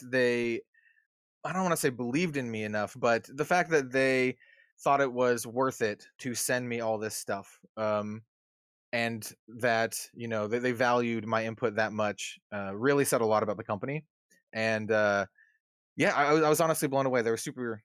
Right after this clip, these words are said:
super cool to me, super nice to me in a way that no other company had ever been. And so I checked out the game. I played it with my partner, Robin. Um, <laughs> she beat me in our first game. I played, uh, Katsu. I played the Katsu,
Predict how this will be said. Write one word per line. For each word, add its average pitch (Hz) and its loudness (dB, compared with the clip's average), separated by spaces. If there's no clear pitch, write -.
super 139 -8
cool 127 -4
to 120 -2
me, 113 -4
super 127 -6
nice 110 -4
to 123 -14
me 110 -4
in 110 -6
a 107 -4
way 110 0
that 104 -2
no 110 -2
other 107 -2
company 104 -6
had 101 -4
ever 98 -2
been. 147 -2
And 120 -4
so 117 2
I 120 -8
checked 147 2
out 143 4
the 139 0
game. 123 -2
I 110 4
played 139 2
it 127 4
with 131 2
my 120 2
partner, 113 -4
Robin. 123 0
Um, 107 -2
<laughs> 139 -12
she - -2
beat 147 0
me 175 4
in 165 2
our 165 6
first 156 0
game. 156 2
I 139 4
played, 131 0
uh, 117 2
Katsu. 151 0
I 143 0
played 127 0
the 120 -6
Katsu, 147 -2